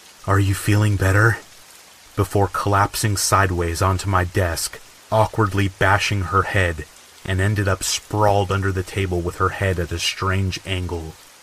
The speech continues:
I was terrified. I waited a moment or two and then approached her, just in time to hear what I much later learned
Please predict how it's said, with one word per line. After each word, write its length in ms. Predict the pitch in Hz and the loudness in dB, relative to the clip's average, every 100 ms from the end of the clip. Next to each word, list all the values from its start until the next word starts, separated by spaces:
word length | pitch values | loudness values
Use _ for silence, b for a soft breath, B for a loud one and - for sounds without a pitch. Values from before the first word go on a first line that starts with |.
| - - - - - - | -20 -20 -20 -20 -20 -4
I 120 | 98 | 0
was 200 | 95 95 | 2 0
terrified. 800 | - - 113 104 - 90 80 76 - - - - - - | -4 0 4 4 2 -2 -2 -6 -12 -20 -20 -20 -20 -4
I 120 | 98 | -2
waited 360 | 92 107 107 95 | 0 2 2 0
a 140 | 92 92 | 0 -2
moment 280 | 98 87 | -2 -2
or 80 | 90 | -4
two 440 | - - 87 80 76 - | -6 -4 -4 -6 -10 -12
and 100 | - | -8
then 120 | 90 87 | -4 -4
approached 500 | - 95 92 - - | -4 -4 -4 -6 -8
her, 240 | 80 80 - - - - - - | -8 -8 -14 -20 -20 -20 -20 -6
just 280 | - 101 - | -2 -2 -2
in 100 | 107 | -2
time 240 | 101 98 | 0 0
to 60 | 92 | 0
hear 320 | - 104 90 | -2 0 0
what 160 | 87 85 | 0 0
I 100 | 82 | 0
much 380 | 87 92 - | 0 -2 -2
later 240 | 98 92 87 | -2 -2 -2
learned 460 | 85 95 90 78 | -2 -2 -2 -4